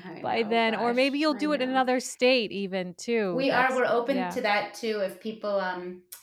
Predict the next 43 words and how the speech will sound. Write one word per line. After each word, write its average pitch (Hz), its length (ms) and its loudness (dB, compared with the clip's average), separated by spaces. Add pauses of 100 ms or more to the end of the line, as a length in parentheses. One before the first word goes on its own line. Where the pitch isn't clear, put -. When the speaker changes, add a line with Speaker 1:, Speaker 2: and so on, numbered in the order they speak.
(180)
Speaker 1:
and 226 120 -2
we 240 100 2
are, 226 180 4
we're 202 100 0
training, 202 440 -6
you 196 80 -4
know, 190 60 -6
we've 190 200 -8
got 185 200 -4
some 196 120 -10
lunch 180 260 -8
leaders 170 260 -6
doing 180 180 -10
amazing 175 500 -8
things 175 320 -10
across 170 300 -10
the 175 80 -14
country, 180 400 -10
but, 170 220 -4 (340)
you 208 80 -4
know, 214 100 -2
we're 214 80 2
open 214 280 0
to 214 100 -4
other 196 220 0
locations 180 720 -8
too, 185 140 -8
if, 180 120 -10
so 180 160 -6
if 175 100 -8
people 196 200 -8
have 180 140 -8
a 170 60 -8
great 170 380 -6 (220)
hub 180 360 -4
with 175 140 -4
a 160 80 -4
great 165 240 -6
kitchen, 170 720 -8
you 170 200 -14
know, 156 180 -8
we'll 180 200 -8
help 165 280 -8